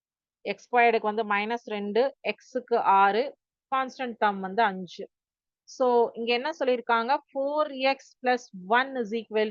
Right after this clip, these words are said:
to zero. Four x is equal to minus one, x is equal to minus one by four ஆல இதை வந்து வகுக்கணும். சரிங்களா? So, first term always zero. So, இங்க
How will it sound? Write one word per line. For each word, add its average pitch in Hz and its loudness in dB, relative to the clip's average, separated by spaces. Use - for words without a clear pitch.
to 247 -2
zero. 208 -4
Four 294 2
x - -20
is 233 -6
equal 226 2
to 262 -4
minus 214 -2
one, 240 -4
x 220 -20
is 254 -12
equal 214 -4
to 262 -8
minus 214 -4
one 214 -2
by 269 0
four 220 2
ஆல 214 4
இதை 190 -8
வந்து 185 -6
வகுக்கணும். 175 -6
சரிங்களா? 240 0
So, - -2
first 269 0
term 294 0
always 233 4
zero. 220 -2
So, 233 -4
இங்க 202 -8